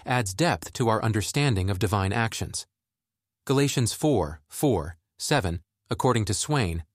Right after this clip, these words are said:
articulates a Trinitarian theology, wherein God, Jesus, and the Holy Spirit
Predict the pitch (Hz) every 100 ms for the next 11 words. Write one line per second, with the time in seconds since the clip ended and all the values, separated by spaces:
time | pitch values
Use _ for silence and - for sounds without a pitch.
0 | - 120 - 175 - 135 123 117 - 139
1 | 123 - 123 113 104 - 113 120 104 90
2 | 73 - _ - 120 113 107 117 120 127
3 | 131 - 131 131 123 120 113 104 95 110
4 | 101 - 143 101